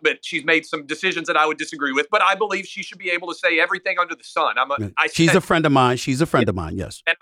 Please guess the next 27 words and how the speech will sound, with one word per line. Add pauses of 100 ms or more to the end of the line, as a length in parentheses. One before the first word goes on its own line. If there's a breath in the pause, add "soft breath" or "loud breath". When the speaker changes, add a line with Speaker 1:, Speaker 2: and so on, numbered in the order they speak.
Speaker 1:
I
would
respect,
I
respect
her
ability
to
say
whatever
she
believes,
right?
I
was
defending
her
on
C
N
N,
actually,
when
this
thing
blew
up.